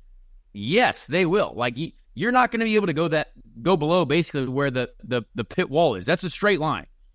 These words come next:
Straight line from that, from the pit wall, the attenuator,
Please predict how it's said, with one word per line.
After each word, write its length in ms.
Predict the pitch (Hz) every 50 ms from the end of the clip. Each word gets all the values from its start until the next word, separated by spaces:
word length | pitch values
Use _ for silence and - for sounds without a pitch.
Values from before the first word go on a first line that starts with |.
| _ -
Straight 300 | - - - 185 220 214
line 300 | 196 185 185 185 185 175
from 220 | - - 143 123 120
that, 220 | 117 117 117 - - -
from 120 | 131 120
the 80 | 113 -
pit 240 | - - 214 -
wall, 280 | 165 165 175 175 175 175
the 140 | 143 120 107
attenuator, 640 | - - 170 175 175 175 170 170 165 170 165 151